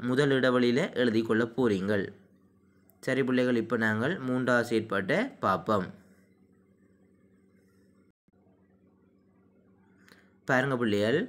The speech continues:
இதுல உங்களுடைய நண்பரை பற்றி எழுத போறீங்கள். யாழுவாகே நம, நண்பருடைய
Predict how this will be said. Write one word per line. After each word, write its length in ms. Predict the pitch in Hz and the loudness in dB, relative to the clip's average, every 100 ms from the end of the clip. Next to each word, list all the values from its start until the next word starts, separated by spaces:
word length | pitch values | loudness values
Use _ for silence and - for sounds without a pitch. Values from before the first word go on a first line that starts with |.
| - - _ - | -10 -20 _ -4
இதுல 180 | 135 151 147 | 0 2 2
உங்களுடைய 440 | 135 135 139 143 170 151 | 2 2 4 4 2 0
நண்பரை 300 | 131 143 143 135 | -2 0 0 -2
பற்றி 200 | 127 143 | -2 0
எழுத 160 | 123 113 92 | 2 2 -2
போறீங்கள். 440 | 95 92 92 107 160 185 - _ _ _ _ | -6 -4 0 0 0 -2 -14 _ _ _ _
யாழுவாகே 760 | 214 131 143 151 143 135 139 151 139 | -2 2 4 4 4 4 2 0 2
நம, 260 | 131 131 104 - - 104 | 0 0 -2 -6 -10 -4
நண்பருடைய 580 | 113 120 120 120 127 | -2 0 0 2 2